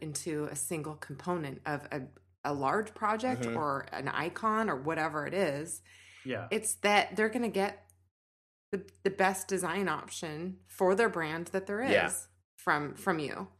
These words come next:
Speaker 2: And I,
Speaker 3: Right.
Speaker 2: and I don't use that area of the FreshBooks invoice in any way.
Speaker 1: No.
Speaker 2: I
Speaker 1: No,
Speaker 3: Yeah, I
Speaker 1: it's di-,
Speaker 3: don't
Speaker 1: well, I don't know that there's a workaround,
Speaker 2: Yeah.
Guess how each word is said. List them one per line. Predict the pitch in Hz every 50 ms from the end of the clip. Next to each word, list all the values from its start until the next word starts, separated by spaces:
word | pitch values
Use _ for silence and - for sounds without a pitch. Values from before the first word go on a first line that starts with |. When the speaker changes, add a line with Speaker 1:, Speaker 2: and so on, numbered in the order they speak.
| _ _ _ -
Speaker 2:
And | - 143 143
I, | 131 - -
Speaker 3:
Right. | 117 113 107
Speaker 2:
and | 131 131 131
I | 139 147 151
don't | 139 151 147 135 113
use | 113 117 127 139 143 123
that | 120 120 110 104
area | 104 101 101 98 95 98 98 90
of | 95 95 90 80 - -
the | 104 95
FreshBooks | - - 95 92 - - 107 95 87 - - - - - _ _ _ _ _ _ _ -
invoice | 113 110 98 95 101 90 87 - - -
in | - 117 107
any | 113 120 120 110 101
way. | 95 90 90 90
Speaker 1:
No. | 233 240 247 269 277 277 254 214 185 - - - _ _ _ _ _ _ _ _ _ _ -
Speaker 2:
I | 117 123 - - - - -
Speaker 1:
No, | - 226 240 233 233 254 269 254
Speaker 3:
Yeah, | - 131
I | 131 135
Speaker 1:
it's | - - 302
di-, | 311 262 269
Speaker 3:
don't | 269 254
Speaker 1:
well, | 269 285 269
I | - 269
don't | 285 285 254
know | 269 262
that | 269 247
there's | 262 254 214
a | 220
workaround, | 185 202 269 311 - -
Speaker 2:
Yeah. | 165 190 185 - 107 156